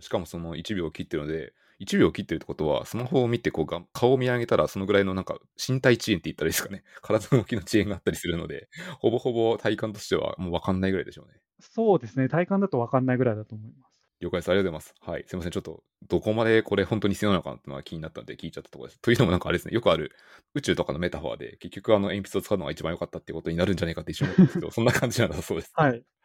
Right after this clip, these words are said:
Speaker 1: ありがとうございます。ちょっと技術の話じゃ戻りますね。えっと、聞きたかったこととしては、あの、ウェブアールティーシーを使って実現したと言ったとしても、これって、やっぱこう、エンドエンドで、例えば配信のアップストリームからユーザー向けのダウンストリームまで全部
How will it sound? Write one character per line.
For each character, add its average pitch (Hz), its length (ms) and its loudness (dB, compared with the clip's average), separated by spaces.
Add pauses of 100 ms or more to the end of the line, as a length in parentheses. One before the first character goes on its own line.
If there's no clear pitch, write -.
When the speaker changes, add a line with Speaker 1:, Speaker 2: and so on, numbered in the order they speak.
(140)
Speaker 1:
あ - 40 -20
り - 20 -20
が - 60 -20
と 101 60 2
う - 0 -
ご 101 60 6
ざ 90 60 0
い - 20 -2
ま 82 60 -6
す。 - 60 -20
ち - 60 -2
ょ 117 40 2
っ - 20 -6
と 127 60 -2
技 104 100 4
術 98 200 -2
の 85 60 -6
話 82 200 -12
じ 80 60 -4
ゃ 80 40 0
戻 82 160 -4
り 87 80 -6
ま 87 100 -8
す - 80 -20
ね。 71 120 -20 (100)
え 90 40 -14
っ - 20 -12
と、 85 220 -10
聞 - 160 -16
き - 40 -10
た 170 100 4
か - 60 0
っ - 40 -2
た 87 80 -2
こ 85 60 -8
と - 100 -18
と - 80 -18
し - 60 -18
て 82 80 -4
は、 82 200 2
あ 76 40 -4
の、 92 60 -4
ウ - 20 -6
ェ 101 120 0
ブ 127 60 2
ア 147 40 4
ー - 40 0
ル 160 60 -4
テ 156 80 -2
ィ - 20 -2
ー 143 40 -4
シ - 100 -6
ー - 20 0
を 98 40 -2
使 - 140 -16
っ - 40 -20
て 90 80 -16
実 85 240 -14
現 85 120 -10
し - 40 -16
た 110 120 2
と 87 180 -12
言 90 100 -18
っ - 120 -20
た 98 100 -16 (220)
と 92 100 -12
し - 80 -18
て - 80 -8
も、 87 240 -12
こ - 100 -20
れ 247 60 -12
っ - 40 -16
て、 - 400 -2
や 170 60 -20
っ - 20 -16
ぱ - 60 2
こ 92 140 0
う、 - 60 -2
エ 143 40 0
ン 185 80 -2
ド 202 100 2
エ 208 60 4
ン 143 60 -4
ド 76 80 -6
で、 78 200 -2 (160)
例 139 80 6
え 90 60 8
ば 71 220 -2
配 117 220 2
信 113 140 -6
の 101 80 -8
ア 101 40 -8
ッ - 20 -12
プ - 140 -16
ス - 80 -16
ト 101 80 -4
リ 95 100 -4
ー - 20 -8
ム 64 80 -10
か 78 100 -4
ら 76 220 2
ユ 90 120 -4
ー 85 40 -6
ザ 87 120 -2
ー 85 40 -4
向 87 80 -10
け - 80 -16
の 82 80 -6
ダ 82 100 0
ウ 87 60 -4
ン 90 60 -8
ス - 60 -16
ト 92 100 -4
リ 87 100 -6
ー 71 40 -8
ム 65 60 -12
ま 65 80 -10
で 85 180 -6
全 95 240 0
部 92 260 -4